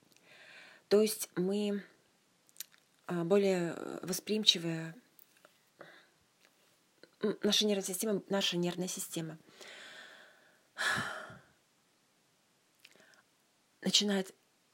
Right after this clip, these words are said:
м, срываться в диссоциативные проявления, вот в эти вот гипоактивацию и гиперактивацию,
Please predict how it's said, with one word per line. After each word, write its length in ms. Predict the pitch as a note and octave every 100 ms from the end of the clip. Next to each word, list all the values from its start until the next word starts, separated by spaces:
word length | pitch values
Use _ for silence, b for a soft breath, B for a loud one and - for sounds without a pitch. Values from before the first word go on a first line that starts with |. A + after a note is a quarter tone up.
| _ -
м, 600 | E3+ E3+ E3 E3 E3 -
срываться 540 | - - G#3+ G3 F#3+ F3
в 260 | E3+ F3 - _ - -
диссоциативные 680 | F3+ - - F#3+ F#3+ E3+ E3
проявления, 680 | - F3 F3+ C4 G3+ D#3 - B B B B -
вот 120 | -
в 40 |
эти 160 | F#3+ F3+
вот 180 | E3+ -
гипоактивацию 840 | D#3 G#3+ A3+ A#3 - G3+ G3+ -
и 60 | F3+
гиперактивацию, 880 | A3+ A#3+ F#3+ - F3 D#3+ - D3+